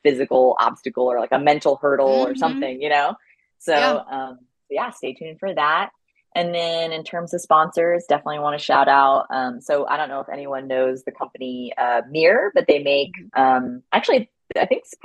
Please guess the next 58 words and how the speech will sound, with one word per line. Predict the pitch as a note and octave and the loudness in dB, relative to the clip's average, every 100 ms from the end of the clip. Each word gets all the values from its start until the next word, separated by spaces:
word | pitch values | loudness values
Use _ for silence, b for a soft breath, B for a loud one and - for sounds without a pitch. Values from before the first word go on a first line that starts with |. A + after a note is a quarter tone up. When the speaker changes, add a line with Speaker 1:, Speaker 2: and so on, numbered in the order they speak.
| - | 0
Speaker 1:
they're | - | 0
partially | - - - G4+ A#3 | 2 0 0 -4 -2
based | C#3 C3+ C#3 | -4 -2 -2
out | B2+ | -2
of | A#2 | -4
Boise, | B2 - D3+ D3+ | -8 -6 -6 -4
or | |
they | B2+ | -2
Speaker 2:
Yeah, | C4 - | 0 0
Speaker 1:
have | C#4+ | -2
a | - | -4
Speaker 2:
yeah, | C#4+ D4+ C#4+ | 0 0 0
Speaker 1:
Boise | A3+ | -6
Speaker 2:
we | C#4 | -4
know, | D4+ C#4+ B3 - | -2 -2 -4 -6
well, | A3+ - | -4 2
I | |
know | A3+ C#4 | 2 2
a | |
couple | C#4 B3 | 0 -4
Speaker 1:
location. | - | -6
Speaker 2:
people | B3 A3 | -4 -2
that | G#3 G3 | -2 -4
work | A#3 - | -6 -10
for | - F#3 | -14 -8
them | F#3+ A3 | -6 -6
here. | A#3+ G#3 A3 C4 | -8 -6 -4 -4
<laughs> | - | -4
Speaker 1:
Oh, | D4+ - | -6 0
great. | B4 - - - | 4 4 2 0
Yeah, | F#3+ A#3+ E3+ - | 4 4 4 4
they're, | E3+ F3 E3 | 4 4 4
they're | E3 E3+ F3+ | 4 4 2
one | F3 | 0
of | |
my | F3+ | -8
sponsors | - - D3+ D#3 D#3 D3+ | -8 -6 -6 -6 -10 -6
for | D#3 | -6
this | D3 - | -6 -4
year, | D3 C#3+ D3 | 0 2 4
and | C#3+ C3+ | 2 0
they're, | C3+ C3 B2+ | 0 -2 -2
they're | C3 C3 | -4 -4
super | - C#3 C#3 | -6 -10 -10
supportive, | - - C3 B2+ B2+ B2+ B2+ - | -12 0 2 4 4 2 -2 -8
and | B2 B2 | -8 -6
I | B2+ | -2
love | B2+ C3 | 0 2
their | - C3 | 0 0
products. | C#3 C3 C3 - - | 2 2 2 -2 -4
They | A#2+ | -2
are | A#2+ B2 - _ | 0 -4 -8 _
a | C3+ C3 | -6 -4
certified | C3 B2+ D3 C#3 | -6 -2 -2 -2
B | C#3 A2+ | -8 -6
Corp, | - C3+ C#3 _ | 0 2 0 _
so | - A#2+ A#2 | -4 -2 0
that | A#2 | -2